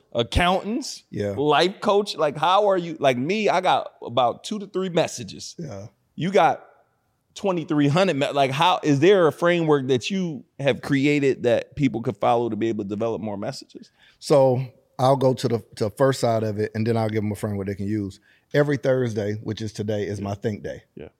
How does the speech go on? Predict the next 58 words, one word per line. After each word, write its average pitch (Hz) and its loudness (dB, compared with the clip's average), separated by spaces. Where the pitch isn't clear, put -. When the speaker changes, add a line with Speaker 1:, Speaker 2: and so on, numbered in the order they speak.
Speaker 2:
Right? 110 0
So 117 0
Monday 120 0
is 117 -2
my 113 -4
coaching 110 -4
day, 107 -4
Tuesday 107 -4
is 101 -6
my 98 -6
content 98 -6
day, 95 -6
Wednesday 113 -2
is 101 -4
what 104 -4
I 101 -6
call, 101 -4
like, 95 -6
worship 107 -6
and 101 -6
wellness, 113 -4
where 104 -6
I'm 104 -2
really 104 0
focused 110 -4
on 101 -4
how 117 -4
I'm 104 -4
feeling, 117 -2
what 101 -4
I'm 107 -6
thinking. 101 -8
Speaker 1:
Yeah. - -12
Speaker 2:
Thursday 160 4
is 117 0
a 104 -2
think 151 -4
day. 107 -2
So 107 -6
the 104 -6
same 156 -2
way 143 6
that 127 0
you 147 2
told 139 2
me 127 2
be 135 2
here 135 4
at 127 2
a 127 -2
certain 123 0
time, 156 0
I 131 -2
make 131 2
an 117 -4
appointment 117 -4
with 95 -8
thoughts. - -10